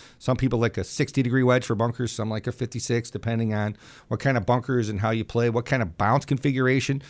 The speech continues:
Some people are what we call slider sweepers, where their wedge comes in very shallow and they don't take much of a divot. They will typically use less bounce. Digger drivers are guys who just hammer down and, you know, take a big sod with the, uh, with their,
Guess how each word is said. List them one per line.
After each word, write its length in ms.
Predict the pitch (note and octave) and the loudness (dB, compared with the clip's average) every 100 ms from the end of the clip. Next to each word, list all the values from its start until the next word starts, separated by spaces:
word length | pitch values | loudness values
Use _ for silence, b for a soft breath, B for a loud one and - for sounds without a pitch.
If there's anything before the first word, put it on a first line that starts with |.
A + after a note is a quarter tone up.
| B B | B B
Some 200 | - C3+ | 0 2
people 280 | D3 C#3+ B2+ | 2 2 2
are 160 | A2 | 2
what 180 | A#2 A#2 | 0 -2
we 60 | A2+ | 0
call 180 | A2 | 0
slider 460 | G2+ - A2+ B2+ B2 | 0 0 2 4 2
sweepers, 480 | - C#3 D#3 F3+ - | 0 0 2 0 0
where 100 | A2 | 0
their 120 | G2+ | 0
wedge 280 | F2+ A#2 A#2 | 0 -2 -2
comes 220 | A#2+ A2 | -2 0
in 100 | A#2 | 0
very 180 | A2+ A2+ | 0 0
shallow 360 | - F2+ A2+ C3 | 0 0 0 0
and 100 | A2+ | 0
they 80 | |
don't 160 | G#2+ A2+ | -2 -2
take 160 | B2 A2+ | -2 -2
much 200 | A#2 A2+ | -2 -2
of 80 | |
a 40 | G2 | -2
divot. 320 | G#2+ B2+ F#3 b b b - | -2 -2 -4 b b b -2
They 120 | A#2 | 2
will 140 | B2 | 2
typically 460 | A#2+ C#3 C3 B2+ B2 | 2 0 0 0 2
use 200 | A#2+ G#2+ | 2 2
less 280 | G2 A#2+ - | 2 0 0
bounce. 580 | F#2 F2 A2+ G3+ - - b b b F#2 | 0 2 2 0 -4 -16 b b b 0
Digger 260 | G#2+ C#3 C3+ | 4 4 6
drivers 640 | C3 B2+ C#3+ F#3+ G#3+ - | 6 6 6 2 -4 -8
are 220 | G2+ F#2 - | -4 -4 -4
guys 300 | - F#2+ A2 | -6 -4 -4
who 80 | G#2+ | -4
just 240 | F2+ E2+ - | -6 -8 -4
hammer 360 | B2+ B2 A#2 | -2 0 0
down 560 | G2+ A2 A2+ A#2+ A#2+ B2+ | -2 -2 0 0 0 -2
and, 420 | G#2+ G2 F#2+ F2+ b b b | -2 -2 0 -4 b b b
you 100 | - | -2
know, 100 | G#2+ | 0
take 220 | - B2 | 2 0
a 40 | F#2+ | 0
big 260 | E2 A#2 | -2 -2
sod 460 | - G#2+ G#2+ A#2 A#2 | 0 0 2 2 2
with 240 | A2+ G2+ | 0 -2
the, 340 | - G2 F#2+ - | -4 -4 -4 -6
uh, 280 | F#2+ C#2+ B1+ | -6 -6 -6
with 140 | F2+ - | -6 -2
their, 180 | F#2+ | -2